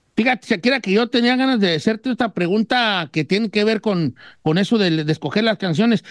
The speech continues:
Me acu-, me acu-, recuerdo una, una canción tuya que se llamaba Las de la Intuición, y te quería preguntar, ¿qué, cu-, cuál es el tipo de intuición que u-, que tiene Shakira a la hora de escoger temas? ¿Es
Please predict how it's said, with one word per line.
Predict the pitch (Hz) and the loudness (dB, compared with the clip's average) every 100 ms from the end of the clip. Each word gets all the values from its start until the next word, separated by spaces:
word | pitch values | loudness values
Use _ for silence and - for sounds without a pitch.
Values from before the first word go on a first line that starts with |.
| - - | -8 0
Me | 185 - | 0 0
acu-, | 220 | 2
me | 214 | 2
acu-, | 165 202 | 2 0
recuerdo | 202 240 262 | 2 0 0
una, | 285 262 - | 0 -2 0
una | 233 254 - | 2 2 0
canción | 214 165 233 247 | -2 0 2 2
tuya | 247 262 233 233 | 2 4 4 2
que | 175 | -2
se | 151 165 | 0 0
llamaba | 160 170 202 214 214 196 165 151 | 0 0 0 0 2 0 -2 -2
Las | 160 156 | -2 -2
de | 151 | 0
la | 165 | 0
Intuición, | 160 151 165 - 226 247 202 - - - - | 0 -2 -2 2 2 2 -4 -12 -20 -12 -4
y | 185 | -2
te | 196 | -2
quería | 185 196 247 | 0 0 0
preguntar, | 269 233 202 170 233 254 196 _ _ _ _ - | 0 0 -2 -2 -2 -2 -6 _ _ _ _ -10
¿qué, | - - - | -6 -6 -4
cu-, | - 254 | -2 -2
cuál | - 277 | 0 0
es | 285 | 2
el | 233 190 | 0 0
tipo | 269 277 | 0 2
de | 240 | 0
intuición | 202 190 196 180 - 233 269 302 294 _ _ - | 2 0 0 0 2 2 2 0 -6 _ _ -2
que | 185 202 | 0 0
u-, | 233 | 0
que | 170 190 | -2 -2
tiene | 220 254 269 | 2 2 2
Shakira | - 190 - 247 262 247 | 0 -2 0 0 0 -2
a | 196 | -2
la | 180 185 | -2 0
hora | 240 226 | 0 0
de | |
escoger | 185 - 156 214 | -2 -4 -2 -2
temas? | - 208 190 139 - - - | -2 -2 -2 -4 -12 -10 0
¿Es | 214 - | 0 0